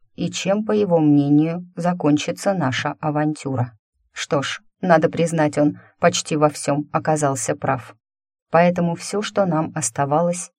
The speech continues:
это по-прежнему верить в его правоту, в свои собственные силы и в то, что светлые богини и дальше нас не оставят. Хотя, признаться,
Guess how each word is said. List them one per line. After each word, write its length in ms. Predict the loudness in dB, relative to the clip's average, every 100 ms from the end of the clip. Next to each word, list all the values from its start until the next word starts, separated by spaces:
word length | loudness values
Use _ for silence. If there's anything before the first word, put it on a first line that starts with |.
| -4
это 240 | -2 -2
по-прежнему 760 | -2 -4 0 -2 0 -4 -2 -2
верить 420 | -2 -2 -4 -8 _ _ _
в 100 | -4
его 280 | -2 -2 -2
правоту, 640 | -2 -2 -2 -2 -6 -6 _ _
в 140 | _ -6
свои 240 | 0 2
собственные 680 | 2 -4 -6 -2 0 2 0
силы 460 | -4 -4 -2 -2 -4 _ -20 -20 -10
и 100 | -8
в 120 | -8
то, 140 | -4 -4
что 220 | -2 -4
светлые 540 | -4 0 0 2 -2
богини 600 | 0 0 -2 -4 -2 -2
и 160 | -4 -8
дальше 500 | 0 0 0 -2 0
нас 420 | 0 -2 -6 -12 _
не 200 | -2 0
оставят. 680 | 0 -4 -2 -2 -4 -8 -20 _ _ _ _
Хотя, 380 | -2 -2 0 -2
признаться, 680 | 0 -2 2 0 0 -8